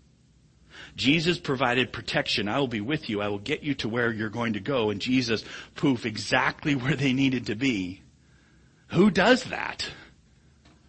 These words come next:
Jesus does. Jesus takes care of his own.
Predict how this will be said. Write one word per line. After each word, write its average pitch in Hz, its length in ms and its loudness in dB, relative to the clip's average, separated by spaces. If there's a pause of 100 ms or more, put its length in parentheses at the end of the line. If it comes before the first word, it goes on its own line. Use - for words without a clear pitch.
(340)
Jesus 90 360 -8
does. - 380 -18 (1700)
Jesus 151 480 0
takes - 320 -4
care 123 280 -4
of 107 60 -8
his 101 140 -6
own. - 360 -10